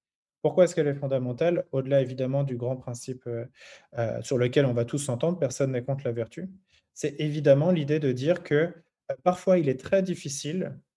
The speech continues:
de savoir, dans le cadre d'un système intelligent qui poserait un problème, qui est responsable.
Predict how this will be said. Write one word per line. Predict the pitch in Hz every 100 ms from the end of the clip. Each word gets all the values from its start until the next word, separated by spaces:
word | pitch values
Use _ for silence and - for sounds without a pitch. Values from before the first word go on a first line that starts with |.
| -
de | 131
savoir, | 127 - 143 147 170 185 - -
dans | 123 147 165
le | 139
cadre | 151 147 131
d'un | 131
système | 127 139 143 131
intelligent | 123 123 131 151
qui | - 120 _ -
poserait | 160 156 151
un | 151 123
problème, | - 120 120 175 185 - _ _ _ _ _ -
qui | - 202
est | 170
responsable. | 151 143 139 139 120 123